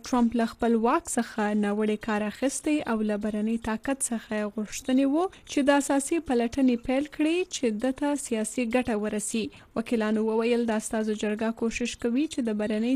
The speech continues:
سیاست په ټاکلو کې د ډونالډ ټرمپ واک کمزوری کړي. د هغه تور په ځواب کې چې صدر ټرمپ د خپلې ادارې کارکوونکو ته د هغې لارښوونې له امله د دوی پوښتنې ته په ځواب نه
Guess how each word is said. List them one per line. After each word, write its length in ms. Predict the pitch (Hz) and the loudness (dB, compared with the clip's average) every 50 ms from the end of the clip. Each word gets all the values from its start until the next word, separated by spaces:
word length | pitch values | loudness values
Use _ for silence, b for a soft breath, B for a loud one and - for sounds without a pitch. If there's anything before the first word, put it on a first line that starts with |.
| 262 - - | 0 0 -4
سیاست 500 | - 220 214 220 - - 269 269 - - - | -4 -2 -2 -2 -2 -4 -4 -6 -6 -6 -4
په 160 | 226 220 214 - | -4 -4 -4 -4
ټاکلو 360 | - 214 214 - 277 269 285 277 - | -6 -6 -4 0 2 2 2 2 2
کې 560 | - 302 320 320 - - - - _ - 233 240 269 | 0 0 0 -2 -6 -14 -18 -8 _ 2 6 6 8
د 180 | 277 277 262 | 8 8 6
ډونالډ 480 | 247 277 277 269 277 277 277 262 - - | 6 6 6 6 6 6 4 4 2 2
ټرمپ 640 | 302 302 359 392 392 - - - - - 240 240 269 | 2 2 2 0 -4 -8 -14 -10 -6 -4 0 2 2
واک 260 | 262 226 208 - - - | 2 2 0 -2 -4 -2
کمزوری 400 | 226 214 208 220 220 208 208 202 - - | -2 -2 0 2 2 2 2 0 0 2
کړي. 180 | 226 226 226 - - - _ _ - | 4 4 4 2 -2 -10 _ _ 4
د 60 | 247 | 4
هغه 160 | 247 240 254 247 - | 4 4 2 2 2
تور 140 | 254 247 240 - | 2 2 2 2
په 120 | 254 240 233 | 0 0 2
ځواب 340 | 233 226 226 240 240 240 - - | 2 2 4 4 2 2 0 -2
کې 140 | - 254 247 247 240 240 - | -2 0 0 0 -2 -4 -4
چې 220 | - 247 240 233 | -2 -2 -2 -2
صدر 260 | - 240 220 226 226 - - | -2 -2 -2 -2 -2 -2 -2
ټرمپ 180 | 254 240 240 233 | 0 0 0 0
د 60 | 240 - | -2 -4
خپلې 340 | - - 240 240 233 240 240 240 - - - - - | -2 -2 0 0 2 0 0 -2 -4 -6 -8 -4 -2
ادارې 400 | 226 208 220 220 226 226 233 220 196 - - - - | -2 0 2 0 2 4 4 2 2 0 -6 -6 -4
کارکوونکو 600 | 233 214 226 - - 233 226 226 247 254 - 277 - | -4 -4 -4 -4 -4 -2 0 0 0 0 -2 0 2
ته 80 | 294 302 311 B B B - | 2 0 0 B B B 0
د 20 | - 262 | 2 2
هغې 180 | 254 262 302 302 294 277 | 2 4 4 4 4 4
لارښوونې 560 | 254 247 - - 262 247 247 254 247 254 247 233 | 4 4 2 2 2 4 6 4 4 4 4 2
له 80 | 214 202 214 | 0 0 2
امله 320 | 214 214 220 220 226 226 226 226 226 - | 2 2 2 2 2 0 0 -2 -2 -2
د 100 | 214 202 202 | -2 -2 -2
دوی 140 | - 220 226 226 - - | -2 -2 -2 -2 -2 -4
پوښتنې 400 | 214 214 - - - 220 214 214 - | -4 -4 -2 -2 -2 -2 -2 -2 -2
ته 60 | 220 214 214 | -4 -4 -4
په 80 | - 202 202 | -4 -4 -2
ځواب 400 | - 202 202 208 214 208 208 220 - - 214 | -2 -2 -2 -2 -2 -2 -4 -6 -2 0 2
نه 240 | 208 214 240 262 | 4 4 4 4